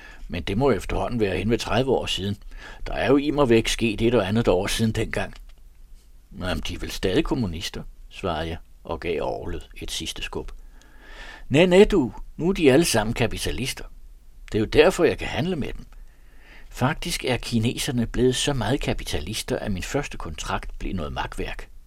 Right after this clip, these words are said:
Selvom de for flere år siden har både spist og betalt for nogle ret store sendinger med makrel, så har det vist sig umuligt at få pengene ud af Kina. Har du ikke lyst til at tage med over og hjælpe mig og firmaet med at bruge nogle af dem? Ja, og hvis vi på en eller anden måde kan få resten af pengene med os hjem, så gør det naturligvis ikke noget.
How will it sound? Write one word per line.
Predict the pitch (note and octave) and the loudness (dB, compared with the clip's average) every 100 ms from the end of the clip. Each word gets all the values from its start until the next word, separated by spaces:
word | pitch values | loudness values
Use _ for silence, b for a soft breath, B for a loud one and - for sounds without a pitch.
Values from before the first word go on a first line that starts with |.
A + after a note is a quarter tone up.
| B B B B B B | B B B B B B
Selvom | B C#3+ D3+ D#3 | B 4 6 4
de | C#3 | 0
for | B2+ | 0
flere | A#2 D3+ F3 | 2 4 4
år | B2 G#2 | 4 4
siden | - C3+ | 2 2
har | A#2+ | 4
både | B2 B2+ | 4 4
spist | - - - - | 0 -6 -4 -4
og | |
betalt | - - A#2 - A2+ | -4 0 2 2 -2
for | - | -2
nogle | A2 G2+ F2+ | 0 0 0
ret | D#3 | -2
store | - - G#2 B2+ | -2 0 2 2
sendinger | - F#2+ G#2 E2+ G#2+ | 2 2 2 0 -2
med | F#2 | -2
makrel, | E2+ - - F2+ - b b - | -4 -4 -2 -2 -4 b b -12
så | - | -4
har | G#2+ | -2
det | G#2+ G#2+ | -2 -2
vist | A2+ - | -2 2
sig | A#2+ | 4
umuligt | C3+ C3 F3 D#3 | 4 2 2 4
at | A2+ | 4
få | F#2 | 2
pengene | - A2+ C#3+ A#2+ | 0 0 0 -2
ud | G#2+ | -2
af | A2+ | -4
Kina. | - F2+ G2 G#2 - b b b b b b b b b b - | -6 -10 -10 -12 -16 b b b b b b b b b b -10
Har | - | -2
du | C3 | 2
ikke | D#3+ B2+ | 4 2
lyst | C#3 | 2
til | D#3 | 4
at | A#2 | 4
tage | G#2+ | 4
med | G2 A2+ | 4 4
over | G2+ F#2+ | 4 2
og | G#2 - | 0 -2
hjælpe | G#2 A#2 - | 0 0 0
mig | G2 | 2
og | G#2+ | 2
firmaet | - F#2+ A2 G#2+ F2 | 0 0 2 2 0
med | G2+ | 0
at | F#2+ | 0
bruge | - G#2+ A2+ | -2 0 2
nogle | G#2+ G#2+ | 2 2
af | F#2+ | 0
dem? | A#2+ - - - - - - | -4 -8 -16 -16 -16 -12 -6
Ja, | - - | -2 -2
og | - - | -2 -4
hvis | - A2+ - | -2 0 0
vi | A#2 | 0
på | - | -2
en | E2+ | -2
eller | A2 G2 | 0 0
anden | G#2 | 2
måde | G2 A2 | 2 2
kan | G#2 | 0
få | F2+ E2+ | -2 -2
resten | G2 - | -2 0
af | A#2+ | -2
pengene | - G#2 A#2+ | 0 0 2
med | F#2+ G#2+ | 0 0
os | - | 0
hjem, | F2 - | -2 -4
så | - | -6
gør | E3+ - | -8 -6
det | B2 | -4
naturligvis | C3 - D#3+ - - | -4 -2 -4 -4 -6
ikke | F#2+ C#3 | -4 2
noget. | B2+ | 2